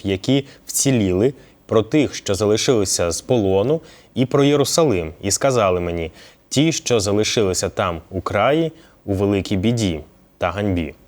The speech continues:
Єрусалимський мур зруйнований, а брами його спалені вогнем.' І сталося, коли я почув ці слова, і сів, і заплакав, і засумував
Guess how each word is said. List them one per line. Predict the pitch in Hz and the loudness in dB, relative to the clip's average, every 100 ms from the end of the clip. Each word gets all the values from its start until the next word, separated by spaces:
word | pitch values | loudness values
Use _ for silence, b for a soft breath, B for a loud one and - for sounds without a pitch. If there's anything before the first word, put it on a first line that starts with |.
| _ - | _ -6
Єрусалимський | 95 95 - 113 127 - - 98 | -2 0 0 0 0 -2 -2 0
мур | 107 113 | 0 0
зруйнований, | 95 110 110 135 139 95 87 80 B B | 0 0 2 2 2 0 -2 -6 B B
а | 95 95 | -2 0
брами | 98 123 113 95 | 2 2 0 -2
його | 92 98 | -4 -4
спалені | - - 98 101 110 110 | -6 -2 2 2 2 0
вогнем.' | 113 120 113 82 76 - b b b | 0 0 -2 -4 -8 -14 b b b
І | 98 | -4
сталося, | - 120 143 135 - | 0 2 2 2 -2
коли | 95 101 101 | -2 0 0
я | |
почув | 92 95 - 104 | 0 -4 -4 -4
ці | 98 | -2
слова, | - 90 85 117 135 B B - | -4 -4 -2 -2 -2 B B -2
і | 107 | -2
сів, | - 131 143 - - | 0 2 0 -2 -8
і | 113 | -4
заплакав, | 101 113 92 82 - 78 - - 98 | -4 -4 -2 -4 -4 -10 -14 -16 -8
і | |
засумував | 95 - 92 85 90 127 135 | -6 -4 -4 -2 2 2 0